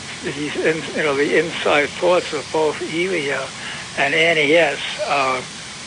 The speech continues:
where they themselves are not sharing this information.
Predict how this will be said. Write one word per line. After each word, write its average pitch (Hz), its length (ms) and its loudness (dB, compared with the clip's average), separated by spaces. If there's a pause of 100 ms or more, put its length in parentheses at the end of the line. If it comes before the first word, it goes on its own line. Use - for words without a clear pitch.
where 160 160 6
they 170 280 4
themselves 147 840 0 (640)
are 160 100 2
not 151 180 2
sharing 156 440 2
this 139 220 -6
information. 156 800 0